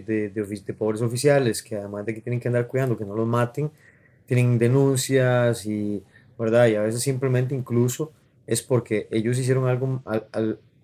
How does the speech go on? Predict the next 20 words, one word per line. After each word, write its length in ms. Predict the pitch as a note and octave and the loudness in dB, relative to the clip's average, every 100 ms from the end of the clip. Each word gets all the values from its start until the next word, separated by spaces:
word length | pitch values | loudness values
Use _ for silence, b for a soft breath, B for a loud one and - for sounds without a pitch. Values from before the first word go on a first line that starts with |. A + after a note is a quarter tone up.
| _ | _
algo 240 | A2+ C3 D3 | 0 2 2
estuvo 260 | - D3+ | 2 2
mal 120 | D3+ D3 | 4 2
en 60 | |
su 100 | C#3 | -2
procedimiento, 760 | C3+ C#3 C#3+ D3 C#3+ C#3+ C3+ - - - - _ _ _ _ _ _ _ - | -4 0 2 4 2 2 -4 -16 -20 -20 -20 _ _ _ _ _ _ _ 0
pero 160 | C#3 B2 | 4 4
están 220 | - A#2 | 2 0
trabajando 360 | C3 B2+ C3 | 2 4 4
acorde 360 | C3+ C3 B2 B2 | 2 4 2 4
a 20 | |
la 60 | C#3 | 0
información 460 | C3 A2 G2+ G#2+ | 0 -2 -2 -8
que 100 | G2+ A2+ | -8 -4
tienen, 420 | C3+ D3 A2+ F#2 | 2 2 2 -2
¿verdad? 240 | F#2+ A2 | -4 -2
Les 120 | G#2+ - | -2 -4
faltan 640 | A2+ A2+ A#2 - G2+ G#2+ G#2 | -2 -2 -2 -10 -18 -16 -14
recursos. 400 | A2+ C3+ B2+ - - b b b b - | -6 -4 -6 -10 -20 b b b b 6
O 360 | D#3 F#3+ G3 | 8 8 4